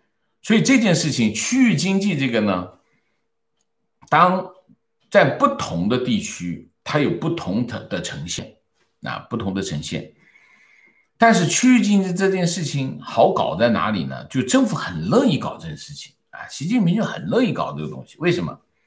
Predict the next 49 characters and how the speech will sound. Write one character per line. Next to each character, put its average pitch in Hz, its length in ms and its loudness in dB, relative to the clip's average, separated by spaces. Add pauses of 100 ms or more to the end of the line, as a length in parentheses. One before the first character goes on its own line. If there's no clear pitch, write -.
(1040)
他 - 140 2
又 233 160 8
没 135 160 6
有 226 140 6
实 113 320 0
际 185 240 0
的 101 260 2
检 80 380 -6
验 135 240 2
的 69 520 -6
成 92 240 -10
效， - 380 -4 (680)
你 135 100 6
没 127 160 8
办 233 140 2
法 220 60 2
检 - 280 -6
验 78 220 -10 (180)
啊。 - 160 -2
我 135 140 -2
们 120 100 2
区 190 180 -2
域 156 40 -2
经 175 200 2
济 - 220 -6
讲 110 260 -6
一 131 60 0
个， 165 140 0
搞 92 260 -4
一 117 60 0
个 - 280 -2 (220)
大 160 160 4
湾 160 180 6
区， 170 380 -2 (120)
哎 135 100 -2
呀， 160 300 -2
这 160 120 -6
个 - 80 -4
大 147 200 2
湾 156 140 2
区 156 300 -6 (160)
一 180 100 0
出 170 280 2
来， - 260 0 (240)
出 233 260 4
来 190 120 8
了 165 100 6
没 143 140 4
有？ 113 400 2